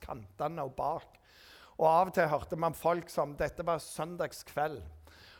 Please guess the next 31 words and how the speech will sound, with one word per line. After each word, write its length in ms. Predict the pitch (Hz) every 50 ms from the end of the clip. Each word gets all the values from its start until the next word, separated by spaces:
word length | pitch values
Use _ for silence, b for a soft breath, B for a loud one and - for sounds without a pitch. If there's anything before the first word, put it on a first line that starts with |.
| B _
og 160 | - - 123
folk 280 | - - 175 180 170 -
som 200 | - 175 160 139
ti 280 | - - - 175 185 180
på 140 | - 170 165 151
syv, 400 | - - 160 165 175 180 180 175
«Nei, 280 | - 135 139 143 147 151 151
vi 100 | 151 143
gidder 100 | 147 139
ikke 140 | - 156 147
gå 80 | 151 147
i 60 | 131
Salem, 320 | - 143 135 135 135 135 131
det 100 | 139 135 - -
er 220 | 120 120 123 127 127
for 240 | - - - 120 113
fullt.» 680 | - - - - - 131 127 123 117 - - - - - _ B B B B B B B B B -
Og 80 | - 151
når 160 | 165 175 180
du 60 | 180 165
sitter 420 | - - 190 190 - - 175 -
femti 480 | - - 165 175 180 180 - - - 151 -
til 260 | - 147 - - -
åtti 460 | 175 175 - - - - - 143 120 113 107 - B B B B B B B B B B B -
på 140 | - 151 151 156
noen 260 | 156 147 135 160 165 -
stoler 600 | - - - - 165 151 139 127 123 139 160 165
og 20 |
ser 300 | 151 - - 156 156 156 139
bare 300 | - 135 131 135 156 156
på 200 | - - 151 147